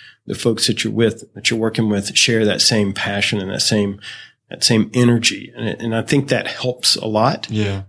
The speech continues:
Speaker 1: Um, there are days where I'm tired
Speaker 2: Yeah.
Speaker 1: and, you know, uh, but, you know, it, it does, it does help, I think, to be able to find those people to help you draw on that energy.
Speaker 2: Yeah. Are there any other, l-, that same mindset with,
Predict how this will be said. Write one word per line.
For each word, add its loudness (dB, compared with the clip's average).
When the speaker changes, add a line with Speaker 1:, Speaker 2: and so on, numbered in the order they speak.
Speaker 1:
Um, -2
there 4
are 2
days 4
where 4
I'm 4
tired 0
Speaker 2:
Yeah. -4
Speaker 1:
and, -4
you -4
know, -4
uh, -6
but, -4
you -10
know, -12
it, -20
it -6
does, 2
it -8
does 4
help, 0
I -6
think, -2
to 4
be 4
able 2
to -4
find 2
those 2
people -4
to -10
help -16
you -6
draw -2
on -6
that -6
energy. -6
Speaker 2:
Yeah. -2
Are 0
there 4
any 2
other, 4
l-, -6
that -2
same 4
mindset 2
with, -6